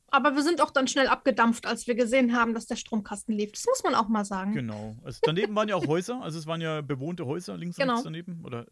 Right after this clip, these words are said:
Speaker 2: links daneben zumindest. Ja. Und ja, war so das Highlight von Hamburg. War cool, war, war wirklich mega cool. Wir waren dann
Speaker 1: Ja.
Speaker 2: auch noch am, äh, in Sankt Peter-Ording am Strand.
Speaker 1: Oh, traumhaft.
Speaker 2: War
Speaker 1: Das
Speaker 2: auch
Speaker 1: war
Speaker 2: cool.
Speaker 1: wirklich traumhaft.
Speaker 2: War auch cool.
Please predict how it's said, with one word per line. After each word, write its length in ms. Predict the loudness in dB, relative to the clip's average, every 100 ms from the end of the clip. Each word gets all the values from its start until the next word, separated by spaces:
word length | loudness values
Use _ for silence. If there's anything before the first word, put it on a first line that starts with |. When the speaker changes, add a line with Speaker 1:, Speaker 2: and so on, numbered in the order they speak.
| -14
Speaker 2:
links 260 | -12 -10 -8
daneben 240 | -8 -8
zumindest. 500 | -10 -10 -10 -14 -20 _ _ _ _ _ _ _
Ja. 180 | -10 -10 _ _ _ -20 _ _ -4
Und 420 | -2 -2 -6 -6
ja, 320 | -6 -6 -12 -6
war 140 | -4
so 80 | -2
das 140 | -4
Highlight 280 | -4 -6 -8
von 160 | -6 -4
Hamburg. 320 | -4 -6 -8
War 80 | -10 -6
cool, 180 | -6
war, 180 | 0 -2 0
war 220 | -6 -6
wirklich 260 | -8 -8
mega 240 | -6 -4 -6 -6
cool. 220 | -6 -6 -8
Wir 120 | -6
waren 140 | -4 -2
dann 80 | -2
Speaker 1:
Ja. 80 |
Speaker 2:
auch 40 | -2
noch 140 | -4
am, 440 | -4 -4 -4 -4 -6 -10 -6
äh, 360 | -4 -2 -4 -6 -10 _ _ _
in 120 | -4
Sankt 180 | -4 -4
Peter-Ording 440 | -4 -2 -4 -4
am 80 | -8
Strand. 440 | -6 -6 -6 -10 -18 _ _ 0
Speaker 1:
Oh, 300 | 4 6 4 -4
traumhaft. 720 | 0 4 6 6 2 0 -18 _
Speaker 2:
War 120 | 2
Speaker 1:
Das 120 | 2
Speaker 2:
auch 40 | 4
Speaker 1:
war 80 |
Speaker 2:
cool. 60 | 4
Speaker 1:
wirklich 260 | 4 0 -2
traumhaft. 640 | 2 4 2 0 -8 -20 -20 _ -20 _ -12
Speaker 2:
War 120 | -6
auch 180 | -6 -6 -4
cool. 260 | -2 -2